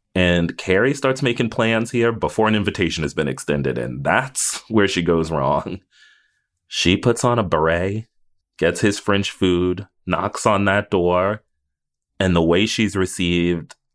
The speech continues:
I mean, it's, like, chilling. The way he's, the way he's acting towards her from the moment the doors open, you know he's already decided, like, "I need to end this, but I don't know how to actually start the conversation."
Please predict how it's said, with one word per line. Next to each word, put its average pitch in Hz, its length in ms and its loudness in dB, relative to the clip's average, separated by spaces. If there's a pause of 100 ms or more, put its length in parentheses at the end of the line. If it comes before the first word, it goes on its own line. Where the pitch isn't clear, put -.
(160)
I 117 100 2
mean, 123 200 2
it's, 175 240 -2
like, 139 140 0
chilling. 73 480 -2
The 78 80 -4
way 95 220 2
he's, 95 280 -2 (160)
the 87 140 0
way 90 220 2
he's 92 240 -2
acting 82 440 0
towards 98 400 0
her 113 420 -2 (240)
from 113 300 0
the 98 80 2
moment 92 480 0
the 110 60 2
doors 92 360 0
open, 101 560 -2 (240)
you 101 180 2
know 107 220 4
he's 101 380 -2
already 95 300 2
decided, 85 640 0
like, 80 260 -2 (360)
"I 87 180 0
need 90 220 0
to 90 100 2
end 87 280 0
this, 85 200 0
but 85 120 -2
I 82 120 0
don't 85 420 -2
know 82 360 0
how 85 200 0
to 82 100 2
actually 80 380 -2
start 85 460 -4
the 92 60 -2
conversation." 87 1000 -2